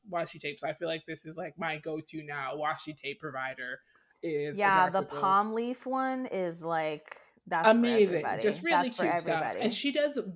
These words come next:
Speaker 1: big scale stuff, and she does it all out of her, like, garage, which is nuts 'cause she has five billion products, and she just had a baby. Like, it's just, uh, the wild. Like, just following her as a small business owner is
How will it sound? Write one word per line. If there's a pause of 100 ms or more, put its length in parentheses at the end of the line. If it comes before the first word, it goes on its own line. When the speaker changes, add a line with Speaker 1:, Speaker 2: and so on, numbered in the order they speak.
Speaker 1:
big
scale
stuff,
and
she
does
it
all
out
of
her,
like,
garage,
which
is
nuts
'cause
she
has (200)
five (180)
billion
products,
and
she
just
had
a
baby.
Like,
it's
just,
uh,
the
wild.
Like,
just
following
her
as
a
small
business
owner (320)
is